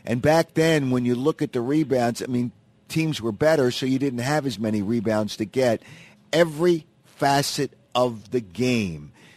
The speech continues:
he is either as good or better than LeBron James, and he's a better player. It's not even a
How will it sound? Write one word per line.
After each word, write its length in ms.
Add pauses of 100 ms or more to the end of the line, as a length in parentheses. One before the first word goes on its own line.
he 220
is 480 (240)
either 360
as 220
good 400 (100)
or 140
better 420
than 200
LeBron 400
James, 460
and 120
he's 140
a 80
better 560
player. 440 (220)
It's 300
not 400
even 320
a 80